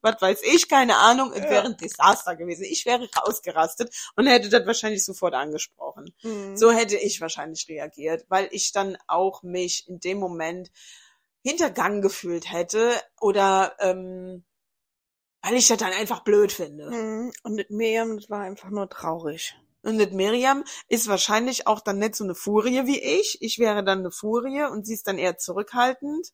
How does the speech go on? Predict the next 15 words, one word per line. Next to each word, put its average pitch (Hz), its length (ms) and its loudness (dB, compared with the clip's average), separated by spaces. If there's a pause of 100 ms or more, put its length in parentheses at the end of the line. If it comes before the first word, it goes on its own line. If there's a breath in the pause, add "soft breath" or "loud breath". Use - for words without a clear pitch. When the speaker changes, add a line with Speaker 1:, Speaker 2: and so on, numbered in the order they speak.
(1400)
Speaker 1:
Ja, 190 440 4 (140)
und 240 240 -4
dann 196 240 0
hat 202 120 0
sie 226 120 -4
sich 220 200 -4
zurückgezogen 190 760 -2
und 180 180 -10
war 190 120 2
dann 202 240 -4
nur 208 200 -2
traurig. 214 760 0
Ich - 260 -6
wäre 214 320 -2
halt 208 400 -6